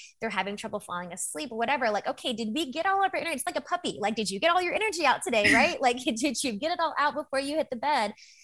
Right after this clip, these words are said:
Speaker 1: And, and that's important for them. They are meant to go to exhaustion to get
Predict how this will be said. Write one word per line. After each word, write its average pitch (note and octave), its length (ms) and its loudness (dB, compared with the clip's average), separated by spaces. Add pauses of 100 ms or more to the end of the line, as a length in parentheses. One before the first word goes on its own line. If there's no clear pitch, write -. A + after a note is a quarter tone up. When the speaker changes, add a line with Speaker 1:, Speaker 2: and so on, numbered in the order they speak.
(340)
Speaker 1:
And, B3+ 200 4
and C#4+ 140 2
that's E4 180 0
important F4+ 400 -4
for D4 80 0
them. G#3 240 2
They A#3 160 2
are C#4 60 2
meant D4+ 240 -4
to F4 100 -6
go D4+ 120 0
to D4+ 80 -4
exhaustion C4 440 -4
to C4 120 -6
get B3 120 0